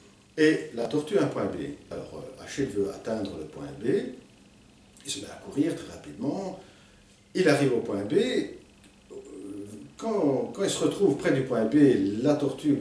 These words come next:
comprend les intentions d'Achille, eh bien elle se déplace à un point C. Voilà que, euh, Achille se retrouve au point B sans avoir atteint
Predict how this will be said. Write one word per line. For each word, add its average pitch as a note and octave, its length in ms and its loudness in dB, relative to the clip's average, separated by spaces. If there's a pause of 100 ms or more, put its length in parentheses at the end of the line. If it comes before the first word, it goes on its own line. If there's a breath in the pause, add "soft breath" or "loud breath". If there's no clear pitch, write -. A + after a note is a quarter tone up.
comprend B2+ 540 2
les G2 180 2
intentions A2 720 -2 (280 loud breath)
d'Achille, B3 540 -2 (320 loud breath)
eh G2+ 80 2
bien D3+ 200 4
elle G3 60 4
se D3 140 4
déplace - 500 4
à A2+ 100 0
un G#2+ 40 0
point G2+ 260 -2
C. - 320 -4 (840)
Voilà A#2+ 200 0
que, C#3 160 0
euh, - 520 -2
Achille - 200 -10
se - 140 -8
retrouve F#2+ 560 -6 (120)
au F#2+ 40 -8
point F2+ 240 -12 (120)
B D#3+ 180 6
sans A#2 460 2
avoir F#2+ 220 -2
atteint G2 340 -6